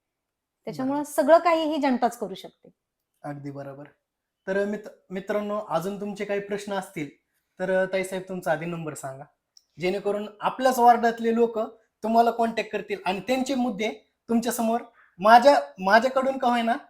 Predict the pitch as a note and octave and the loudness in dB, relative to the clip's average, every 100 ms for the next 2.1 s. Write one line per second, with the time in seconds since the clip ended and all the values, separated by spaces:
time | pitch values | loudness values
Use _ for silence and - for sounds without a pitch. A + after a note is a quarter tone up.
0 | _ - G3+ A#3 A#3+ A#3 B3+ B3+ C4+ - | _ -18 -4 -2 2 2 2 -4 -8 -14
1 | _ - - C4 C4 B3+ B3 A#3+ A#3 A#3 | _ -20 -4 0 4 4 2 0 -4 -6
2 | B3 | -8